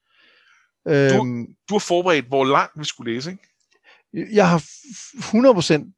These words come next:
Speaker 2: øh, øh, forberedt, hvor langt vi skal læse. Det, som jeg glemte at forberede, det var at, øh, at huske på præcis, hvor langt det var. Altså, hvor mange
Speaker 1: Så nu
Speaker 2: kapitler
Speaker 1: sidder
Speaker 2: det var.
Speaker 1: du staller for så at slå det op imens?
Speaker 2: Jeg kan hverken, øh,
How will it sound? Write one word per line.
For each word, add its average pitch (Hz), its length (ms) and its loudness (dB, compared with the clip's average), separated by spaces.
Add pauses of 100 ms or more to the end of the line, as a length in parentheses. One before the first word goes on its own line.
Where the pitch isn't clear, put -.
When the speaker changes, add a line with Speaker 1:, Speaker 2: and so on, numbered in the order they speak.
(120)
Speaker 2:
øh, 131 800 0 (240)
øh, 151 160 -2
forberedt, 143 400 0
hvor 127 100 0
langt 113 160 0
vi 131 60 -10
skal - 160 -12
læse. 127 220 -4 (300)
Det, 214 120 0
som 190 160 -2
jeg 147 220 2
glemte 175 260 -2
at - 80 0
forberede, 156 420 2
det 151 160 0
var 151 260 2 (300)
at, 131 100 2
øh, 120 260 -4
at 120 100 -8
huske 160 300 -6
på 175 280 -2
præcis, - 460 -4
hvor 151 120 -2
langt 135 340 -4
det 143 100 -6
var. 131 320 -4
Altså, 151 140 -10
hvor 151 100 -2
mange 143 220 -2
Speaker 1:
Så - 40 -6
nu 160 40 0
Speaker 2:
kapitler 165 160 -4
Speaker 1:
sidder 190 220 2
Speaker 2:
det 170 40 4
var. 165 60 2
Speaker 1:
du 147 40 -2
staller 156 580 2 (240)
for 147 160 4
så 139 340 2
at 127 400 0 (580)
slå 147 120 -6
det 127 80 -4
op 131 180 -6
imens? 131 220 -8
Speaker 2:
Jeg 175 160 2
kan 160 140 -4
hverken, 175 420 2
øh, 143 400 2